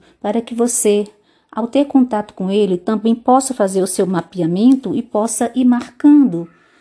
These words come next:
partes relevantes, interessantes, também registrando suas dúvidas,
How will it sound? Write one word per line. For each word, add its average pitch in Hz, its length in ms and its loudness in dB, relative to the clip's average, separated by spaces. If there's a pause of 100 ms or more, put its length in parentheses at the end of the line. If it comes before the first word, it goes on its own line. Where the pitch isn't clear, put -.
(220)
partes 214 380 -8
relevantes, 208 800 0
interessantes, 220 960 -2 (200)
também 233 300 4
registrando 226 680 -4
suas 175 320 -4
dúvidas, 190 680 -4